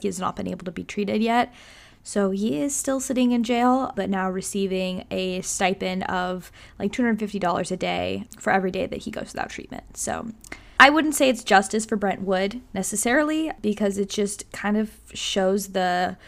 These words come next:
mental health crisis and the homelessness crisis that Seattle is facing and not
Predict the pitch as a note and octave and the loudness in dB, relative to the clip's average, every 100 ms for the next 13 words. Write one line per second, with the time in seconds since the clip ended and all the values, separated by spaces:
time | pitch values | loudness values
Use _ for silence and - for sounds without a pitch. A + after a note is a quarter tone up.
0 | - - - G3+ G#3+ B3 A3 F#3 G3 - | -20 -20 -6 0 2 2 2 2 2 -2
1 | G#3+ G#3+ G#3+ A3 A3 A3 - G3+ G3 F#3 | 0 0 0 0 0 -4 -4 -2 -2 0
2 | F#3+ A3 A3 G3 - F3+ F3 - - - | 2 0 0 -6 -4 -4 -4 -6 -8 -8
3 | - F#3+ F#3 F#3+ F#3+ - F#3+ G3 G3+ F3 | -4 -2 -2 -2 -6 -4 -4 -4 -6 -6
4 | - G#3+ G#3 G3 - F#3+ F#3+ F#3+ F#3+ | -6 -6 -6 -8 -8 -4 -2 0 -2